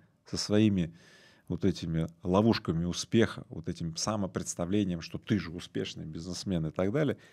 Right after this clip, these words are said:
то ты скорее раздавишься и удавишься, и тебя увезут в реанимацию, в каталку. А здесь как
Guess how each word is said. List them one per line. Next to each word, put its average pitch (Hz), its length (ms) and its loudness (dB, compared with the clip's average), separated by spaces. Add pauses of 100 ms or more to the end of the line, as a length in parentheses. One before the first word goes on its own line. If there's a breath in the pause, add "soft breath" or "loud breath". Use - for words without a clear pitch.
(280 soft breath)
то 117 100 -6
ты 135 320 0 (580)
скорее 123 460 8
раздавишься 104 720 8
и 90 40 4
удавишься, 107 580 6
и 85 60 0
тебя 95 260 0
увезут 92 420 -2 (300)
в - 140 -12
реанимацию, 82 540 -4
в - 60 -20
каталку. - 500 -10
А 87 160 2
здесь 80 320 -4
как - 380 -6